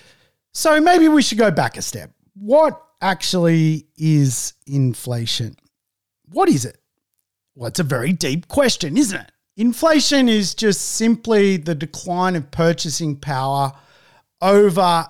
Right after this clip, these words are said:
a period of time. And I always explain it using the pack of chewing gum. You know, if you bought a pack of chewing gum this year and it costs a dollar,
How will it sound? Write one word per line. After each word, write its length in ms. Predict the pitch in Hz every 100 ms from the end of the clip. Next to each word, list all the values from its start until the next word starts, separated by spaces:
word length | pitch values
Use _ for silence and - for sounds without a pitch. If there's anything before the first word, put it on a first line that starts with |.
| -
a 80 | 160
period 600 | - - 160 151 139 131
of 140 | 120
time. 520 | - - 131 127 120 123
And 120 | 190
I 160 | 294 311
always 300 | 240 196 175
explain 460 | 147 - 170 175
it 180 | 170 147
using 680 | 156 170 151 160 151 139 139
the 120 | 143 143
pack 320 | - 202 214
of 140 | 170
chewing 340 | - 202 180 156
gum. 300 | 147 180 175 _ - - _ -
You 120 | 185
know, 300 | 190 185 175 _ _ -
if 320 | 196 190 -
you 120 | 196
bought 220 | 156 208
a 40 | 190
pack 260 | 185 175
of 80 | 160
chewing 320 | - 185 170
gum 320 | 165 160 160 143
this 280 | 165 -
year 280 | 160 160 160
and 100 | 143
it 80 | 139
costs 420 | - 160 143 - _ _ _ _ _ _ -
a 60 |
dollar, 480 | 139 170 226 247 247